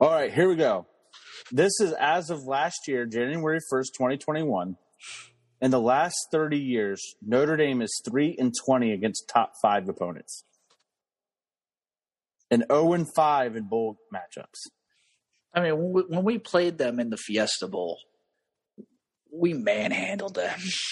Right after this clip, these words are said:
Speaker 2: And honestly, that game probably should have been even more of a blowout if they didn't toss Bosa for that.
Speaker 1: You're talking thirty plus years of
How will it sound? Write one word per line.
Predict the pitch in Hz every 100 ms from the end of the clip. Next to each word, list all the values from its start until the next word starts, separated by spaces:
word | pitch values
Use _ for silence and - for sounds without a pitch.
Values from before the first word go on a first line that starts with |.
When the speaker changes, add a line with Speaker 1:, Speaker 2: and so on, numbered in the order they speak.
| - - 139 -
Speaker 2:
And | 143 131 -
honestly, | 147 156 147 165 151
that | 156
game | 156 151
probably | 147 135 127
should | 127
have | 123
been | 113
even | 113 113 98 - _ _ _ _ -
more | 139 135 135
of |
a | 110
blowout | 110 107 107 104
if | 110
they | 113
didn't | 113 107
toss | - 107 - -
Bosa | 104 104 - 95 92
for | 104
that. | 101 95 - _ _ 117 113 - _ -
Speaker 1:
You're | 110 151
talking | 147 156 135 127 131 117 110 104 _ _ _ _ _ _ _ - _ _ _ _ _ -
thirty | 139 139 139
plus | 135 131 117 -
years | 110 107 95 87 - - _ _ _ _ _ _ _ -
of | 117 110 101